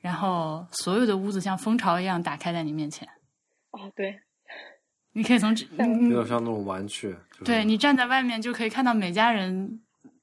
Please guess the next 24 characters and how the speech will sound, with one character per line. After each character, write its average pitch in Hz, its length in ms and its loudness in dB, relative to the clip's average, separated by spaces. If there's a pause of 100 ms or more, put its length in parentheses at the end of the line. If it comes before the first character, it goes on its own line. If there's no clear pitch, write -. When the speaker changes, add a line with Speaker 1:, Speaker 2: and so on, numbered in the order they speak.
Speaker 3:
嗯。 92 280 -12
Speaker 1:
在 202 120 2
家 202 180 4
里 185 100 -2
是 180 120 -6
什 180 100 -6
么 165 100 -6
样 170 160 -4
子， 160 80 -8
原 165 140 -2
来 175 160 -2
是 175 60 -6
什 175 80 -10
么 160 60 -8
样 160 220 -8
子， 165 120 -14
就 180 240 -8
那 208 100 0
种 196 140 -2
感 175 160 0
觉 170 120 -6
也 165 140 -6
是 170 100 -10
很 156 320 -10